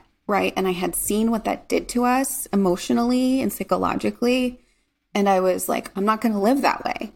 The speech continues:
I'm just not." And there, there were definitely points where I was like,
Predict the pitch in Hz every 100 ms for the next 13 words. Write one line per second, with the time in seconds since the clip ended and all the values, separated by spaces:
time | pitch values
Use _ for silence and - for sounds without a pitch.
0 | - 202 208 208 208 208 - - _ -
1 | 220 214 202 196 196 - _ _ _ _
2 | _ _ _ _ _ _ _ _ - 202
3 | 233 220 220 214 208 - _ _ _ _
4 | 202 220 214 208 202 196 208 202 226 214
5 | 220 214 214 226 208 - - 190 185 190
6 | - - -